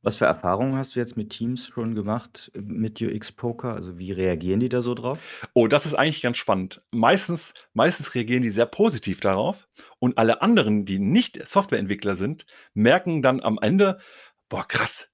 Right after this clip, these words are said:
Speaker 2: also mit denen konntest du ja schon richtig gut jetzt über die Nutzer und Nutzerinnen und so weiter diskutieren.“ Ja, weil natürlich alle, die an diesem Entscheidungsprozess, gerade beim U-X-Poker, beteiligt sind, müssen in ihrer Argumentation die ganze Zeit aus der Erlebnisperspektive der Menschen argumentieren,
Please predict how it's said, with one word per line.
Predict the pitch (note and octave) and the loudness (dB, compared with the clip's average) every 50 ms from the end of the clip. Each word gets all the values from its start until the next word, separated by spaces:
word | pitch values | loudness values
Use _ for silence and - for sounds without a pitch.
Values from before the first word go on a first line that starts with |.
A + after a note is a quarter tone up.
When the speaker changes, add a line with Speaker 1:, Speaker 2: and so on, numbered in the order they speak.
| _ | _
Speaker 2:
also | - G2 G2 F2+ | -6 -4 -4 -4
mit | F2 F2 - | -4 0 2
denen | G#2 G#2+ A#2+ | 4 4 4
konntest | A2+ B2 C3+ - - | 4 2 0 0 0
du | A#2+ | -2
ja | |
schon | G#2+ - A2+ G#2 | 0 0 -2 -2
richtig | A2+ - - B2 - - | -2 -2 -2 -4 -6 -6
gut | C3+ C3 C#3 | -6 -4 -4
jetzt | B2+ - | -2 -2
über | C3 B2 A2+ A2 G#2 | 0 2 2 2 2
die | G#2 G#2 | 2 2
Nutzer | G#2+ B2 C#3 - - B2+ | 0 0 -2 -2 0 0
und | A2 G#2+ G#2+ | 2 2 0
Nutzerinnen | C3 - - B2 G2+ A2 G#2+ | 0 0 -2 0 0 2 0
und | G#2+ G2+ | 0 -2
so | - G#2+ | 0 2
weiter | G#2+ G#2+ F#2+ G2 | 2 2 0 0
diskutieren.“ | F#2 G2+ G2+ - - G2+ - - C#3+ A#2 G#2+ - - _ _ _ _ _ - - | -6 -8 -8 -8 -12 -12 -10 -8 -8 -8 -8 -10 -14 _ _ _ _ _ -2 2
Ja, | G3+ F#3 A#2 | 2 4 4
weil | B2+ B2+ | 2 2
natürlich | C3+ C#3+ - - D3+ C#3+ C#3+ - - | 2 0 0 0 -2 -2 -4 0 2
alle, | F3+ G#3 B3 A#3 | 2 4 4 2
die | D#3+ - F3 E3 | 0 -2 -4 -2
an | C3 C#3+ | -2 -2
diesem | C3+ C#3 B2 C3+ B2 | -4 -4 -4 -4 -2
Entscheidungsprozess, | - A2+ A#2+ A#2 - - D3+ - A2+ G#2 - - _ - - - - A2 A2 G#2 - - - _ | -2 -2 -4 -4 -4 -2 -2 0 0 0 -2 -4 _ -14 -14 -4 -2 -2 -2 -2 -6 -14 -20 _
gerade | - B2 C3 D3 | 2 2 2 4
beim | B2+ B2 B2 B2 | 2 0 0 0
U-X-Poker, | B2 A#2+ C3 - - _ - G3 G3+ - A2 | 0 -2 -4 -8 -6 _ -4 -2 2 2 0
beteiligt | G2 A2+ - - - G3 G3+ C#3 - - | 0 0 -6 -4 -2 -2 -2 -2 -4 -6
sind, | - G#2+ A#2 D3+ - _ _ - - _ _ _ | -6 -6 -6 -6 -10 _ _ -20 -20 _ _ _
müssen | A2+ B2+ F3 G3 G3 G#3+ - | 2 2 2 4 2 0 0
in | C3+ C3+ | 2 4
ihrer | C3+ C3+ A#2 - | 4 4 4 4
Argumentation | - B2 A#2+ A#2+ B2 - A#2+ - - - F#3 E3+ | 2 2 2 0 0 0 -2 -2 0 0 0 2
die | C#3 B2 | 0 2
ganze | G#2 B2+ C#3 E3+ - - | 2 0 0 0 -4 -8
Zeit | - - D3+ D#3 - | -4 -4 -4 0 0
aus | C3 B2+ - | 0 0 2
der | - A2 G#2 | 2 2 2
Erlebnisperspektive | G#2 G#2 G#2+ C3+ D#3 E3+ E3+ - - F#3 E3+ - - F3 - - - G#2 A2 D3 | 2 0 0 -2 -2 -4 -8 -4 -4 -4 -4 -2 -6 -8 -8 -8 -8 -4 -4 -2
der | B2 A#2+ | 0 0
Menschen | A2+ G#2 G2 G2 G2 F#2+ - - D#3+ - | 0 2 0 0 -2 -2 -4 -4 -4 -4
argumentieren, | - G#2+ G2+ G2+ G2 F2+ F2+ - - A2+ A2 A#2+ D#3 D#3 | -4 -4 -2 -2 -4 -4 -6 -6 -2 -2 0 0 -2 -4